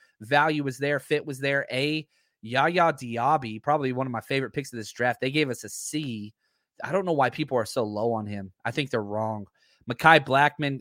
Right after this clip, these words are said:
outside corner, A plus. Jake Haener, quarterback,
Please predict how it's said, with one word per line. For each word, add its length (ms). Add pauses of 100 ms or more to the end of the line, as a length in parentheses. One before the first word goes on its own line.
outside 460
corner, 360
A 160
plus. 640 (520)
Jake 280
Haener, 520
quarterback, 680